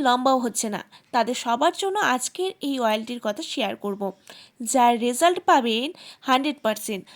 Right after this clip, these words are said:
আমি আমার মেয়ে দুজনে কিন্তু সব সময়ের জন্য এই অয়েলটি ব্যবহার করি, এমনকি ছোট থেকেই আমার মেয়েকে দিচ্ছি, যার রেজাল্ট দেখুন, চুলটি যেমন ঘন তেমন লম্বা, কোনো হেয়ার ফল বা ড্যান্ড্রফ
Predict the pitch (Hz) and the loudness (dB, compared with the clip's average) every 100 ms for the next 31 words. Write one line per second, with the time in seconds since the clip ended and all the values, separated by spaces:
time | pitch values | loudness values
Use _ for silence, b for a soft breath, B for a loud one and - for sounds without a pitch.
0 | B B - 247 254 370 349 339 330 247 | B B -4 -2 0 0 2 2 0 0
1 | 233 262 208 - B B B 254 285 311 | -2 -2 -4 -10 B B B 2 2 4
2 | 359 381 330 247 349 - 320 370 370 349 | 2 0 -2 -4 -4 -2 4 4 4 0
3 | 349 339 302 277 330 - 285 294 254 220 | 0 0 -2 -2 -4 -4 -2 0 2 2
4 | 214 220 202 214 220 208 196 - B B | 0 -2 0 2 0 -2 -6 -6 B B
5 | - 254 381 370 294 - - 254 311 330 | 0 2 2 0 -2 -2 -6 -4 -2 -2
6 | - 262 247 330 480 B - 233 233 233 | -2 -2 0 -2 -4 B -8 -4 -4 -4
7 | 247 269 233 220 - 320 381 320 262 233 | -4 -4 -2 -4 -4 -4 0 0 0 0
8 | 240 330 370 320 240 - 254 320 311 285 | -2 0 -2 -2 -6 -6 -8 -6 -6 -4
9 | 302 277 277 254 254 320 370 392 B B | -4 -4 -2 -2 -2 -2 -2 -4 B B
10 | B B 233 - 262 285 349 320 381 302 | B B -16 -4 4 6 6 2 0 2
11 | 240 240 247 240 233 233 214 - _ 285 | 2 2 0 2 2 2 -2 -4 _ 0
12 | 320 370 339 240 233 233 277 277 233 208 | 2 0 -2 0 0 2 2 2 2 0
13 | 202 226 269 320 269 | 0 -2 -2 -2 -4